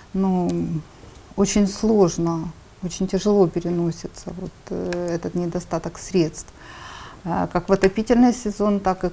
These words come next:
скажем, в межотопительный период, когда надо проводить ремонтную кампанию. И вот, учитывая, как бы, эти изменения, состояние наше финансовое, как бы, по всей видимости, ухудшится ещё больше, потому что, ну,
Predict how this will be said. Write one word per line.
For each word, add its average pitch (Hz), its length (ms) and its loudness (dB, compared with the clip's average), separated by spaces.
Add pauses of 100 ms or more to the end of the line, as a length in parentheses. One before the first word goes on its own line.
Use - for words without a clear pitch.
(140)
скажем, 190 400 0
в 185 40 4
межотопительный 170 760 -2
период, 170 320 -2
когда 170 280 -2
надо 170 220 0
проводить 170 500 0
ремонтную 170 540 0
кампанию. 165 640 -4 (220)
И - 180 0
вот, 196 220 2
учитывая, 214 460 4
как 202 160 -2
бы, 220 180 6
эти 220 200 2
изменения, 220 1120 8
состояние 220 680 4
наше 202 260 2
финансовое, 196 680 4
как 185 160 -4
бы, 180 320 4 (460)
по 185 80 4
всей 190 260 2
видимости, 190 560 4
ухудшится - 640 -6
ещё 170 340 -6 (560)
больше, 170 480 -10 (160)
потому 180 240 -6
что, - 280 -10
ну, 190 400 -2